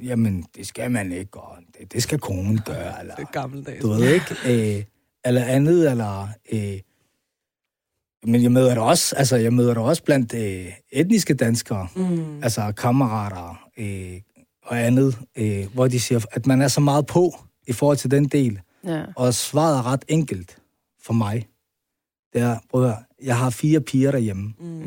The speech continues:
Speaker 1: Når de en dag skal ud og finde en mand, så skal de ud og finde en mand med nogle gode værdier."
Speaker 2: Ja.
Speaker 1: Fordi de værdier, jeg viser dem, de skal gå efter.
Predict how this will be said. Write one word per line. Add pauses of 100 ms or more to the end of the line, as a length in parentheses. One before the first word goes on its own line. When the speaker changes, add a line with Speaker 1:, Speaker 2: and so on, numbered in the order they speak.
Speaker 1:
Når
de
en
dag
skal
ud
og
finde
en
mand, (160)
så
skal
de
ud
og
finde
en
mand (720)
med
nogle
gode
værdier."
Speaker 2:
Ja.
Speaker 1:
Fordi
de
værdier,
jeg
viser
dem,
de
skal
gå
efter.